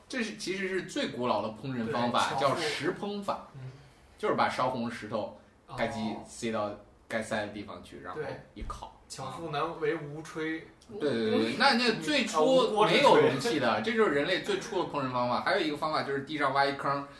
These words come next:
Speaker 1: 把你石头烧红了，往那坑里面一拽，那里面的水呱啦呱啦一开，然后把吃，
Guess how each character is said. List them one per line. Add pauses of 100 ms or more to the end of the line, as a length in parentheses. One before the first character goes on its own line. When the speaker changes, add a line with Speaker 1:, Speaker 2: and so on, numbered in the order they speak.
(160)
Speaker 1:
把
你
石
头
烧
红
了，
往
那
坑
里
面
一
拽，
那
里
面
的
水
呱
啦
呱
啦
一
开，
然
后
把
吃，